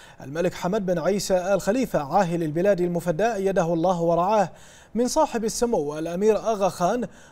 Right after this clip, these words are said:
رجل الأعمال البريطاني ومؤسس شبكة آغا خان للتطوير وأحد كبار ملاك الخيل في العالم،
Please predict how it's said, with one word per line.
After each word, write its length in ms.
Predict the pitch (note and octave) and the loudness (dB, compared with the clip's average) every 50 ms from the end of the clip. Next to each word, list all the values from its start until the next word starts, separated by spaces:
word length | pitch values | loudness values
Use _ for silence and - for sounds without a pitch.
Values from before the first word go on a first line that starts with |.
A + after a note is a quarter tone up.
| - - | -12 -4
رجل 360 | A#3 C4 C#4+ A#3 A#3+ B3+ A#3 | 2 2 2 4 2 2 2
الأعمال 560 | A3 G#3 G#3 G3 G#3 G3 F3+ G3 A#3 B3+ A#3 A3 | 2 0 2 2 0 0 0 0 0 2 2 2
البريطاني 720 | G#3 G3 E3+ F#3+ A3 A3 G#3+ - A3 A3+ A3+ G#3 D#3 D3 | 2 2 0 0 0 0 2 0 0 0 0 -2 -2 -2
ومؤسس 680 | D3+ D#3+ E3 E3 F3 F#3 G3 A#3 G#3+ - G#3+ F#3+ - G3+ | -2 -4 -4 -2 -2 -4 -4 -4 -6 -4 -6 -6 -4 -4
شبكة 680 | F#3 E3+ - F#3 F3 A3 A#3 - G#3+ G3 F#3 F#3+ F3+ F3 G3+ A3 | -6 -4 -2 -2 -2 -2 -2 -2 -2 -2 -2 0 -2 0 0 0
آغا 160 | G3 F#3+ F3+ | 0 0 -2
خان 300 | E3+ - F#3+ F3+ G3+ B3 | 0 0 0 0 0 0
للتطوير 680 | B3+ A3 F3+ - F#3+ F3 - G3 A#3 A#3 A3 G3 E3+ - - - - - - - - | -2 -2 -2 0 -2 -2 -2 0 0 2 2 2 0 -2 -8 -20 -20 -20 -20 -16 -12
وأحد 460 | D#3 - D#3+ G3 F#3 - G3+ F#3+ F#3 | -12 -8 -4 -4 -4 -2 -2 -2 -2
كبار 480 | F#3+ - - F#3 F3 A#3 C4 B3+ B3 A3 | -2 -2 -2 0 2 2 2 2 2 0
ملاك 380 | G3+ G3 F#3+ A3+ A#3 G#3 - | 0 0 2 0 0 0 0
الخيل 400 | G3+ F#3 E3+ - F3+ A#3 B3+ A#3 | -2 -2 0 -2 -2 -2 -2 -4
في 100 | - - | -4 -2
العالم، 500 | G3+ F#3+ D#3+ E3 E3 D#3+ F3 A#3 A#3+ G#3+ | -2 0 0 0 2 2 2 0 0 -2